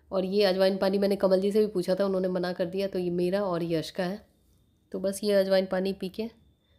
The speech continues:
फिर उसके बाद कपड़े वगैरह बदल के, और जब मैंने ये सूट पहना ना, तो मुझे लग रहा था कि दिन वाले से सही तो यही लग रहा है,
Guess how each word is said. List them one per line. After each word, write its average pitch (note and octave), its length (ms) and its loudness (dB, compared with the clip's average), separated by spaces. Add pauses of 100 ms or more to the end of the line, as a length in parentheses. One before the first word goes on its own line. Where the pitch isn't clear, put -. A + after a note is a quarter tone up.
(520)
फिर F#3+ 140 -2
उसके F#3 260 -4
बाद F3+ 180 0
कपड़े F#3 320 -2
वगैरह F3+ 200 0
बदल F3 260 -2
के, G#3+ 160 -6 (300)
और F#3 220 0
जब G3+ 120 2
मैंने G#3 220 4
ये G3+ 340 4
सूट G3+ 360 -4
पहना F3+ 280 2
ना, F#3+ 100 0
तो G3 100 -4
मुझे G3 180 -2
लग G3 140 4
रहा F3 120 2
था G3+ 160 2
कि G3 160 -6
दिन F#3+ 180 0
वाले F#3+ 220 4
से G3 120 -4
सही F#3 220 -2
तो F#3+ 100 -2
यही F3+ 240 2
लग E3 180 0
रहा D#3 140 0
है, E3 100 -8